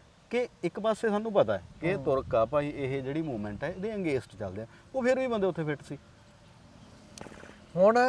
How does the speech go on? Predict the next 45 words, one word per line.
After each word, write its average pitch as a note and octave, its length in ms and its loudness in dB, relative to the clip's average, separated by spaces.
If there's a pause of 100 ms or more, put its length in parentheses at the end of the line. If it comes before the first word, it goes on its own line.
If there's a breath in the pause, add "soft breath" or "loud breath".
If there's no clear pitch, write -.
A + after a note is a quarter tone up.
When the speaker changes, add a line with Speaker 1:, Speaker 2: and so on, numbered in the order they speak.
(180)
Speaker 2:
ਇਹ A#3 140 4
'ਚ D4 160 2
ਮਜਬੂਰੀ F#3 580 6
ਕਹਿ G#3 180 12
ਲਓ, G#3+ 200 8 (200)
ਕੋਈ F3 320 4 (320)
ਸੰਤਾਂ C#3+ 380 8
ਦੀ F#3+ 160 4
ਵੀ G#3 140 0
ਹੋ F#3+ 140 2
ਸਕਦੀ F#3 440 4
ਹੈ, E3 220 4 (200)
ਦੂਜਿਆਂ C#3+ 280 2
ਦੀ F3+ 120 2
ਵੀ G#3+ 140 2
ਹੋ F#3+ 140 6
ਸਕਦੀ F3+ 440 4
ਹੈ, D#3+ 140 2 (460 soft breath)
ਵੀ G3 60 -4
ਜੇ E3+ 200 6
ਉਹਨਾਂ G#3 220 8
ਨੂੰ G#3 120 4
ਮਾਰਦੇ D#3 640 6 (500)
ਤੇ G3+ 60 2
ਲੋਕ F#3+ 280 8
ਫਿਰ F#3 160 8
ਡਰਦੇ D#3+ 360 6
ਨਾਲੋਂ D#3 220 6
ਟੁੱਟ E3 220 2
ਜਾਣੇ G3 320 2
ਸੀਗੇ F#3+ 240 0
ਵੀ G3+ 80 0
ਸੰਤ F3 260 4
ਤਾਂ G3 160 12
ਆਪਦੇ G3 240 8
ਬੰਦਿਆਂ G#3+ 300 4
ਨੂੰ A3 100 2
ਮਾਰੀ F#3 220 8
ਜਾਂਦੇ F3 340 0
ਆ। D#3 100 -2 (400 loud breath)
ਤੇ B3+ 60 10
Speaker 1:
ਹੂੰ। A#3 80 8
Speaker 2:
ਜੇ G#3 300 12
ਸੱਚਾਈ G3+ 420 8
ਦੱਸਦੇ B3+ 540 12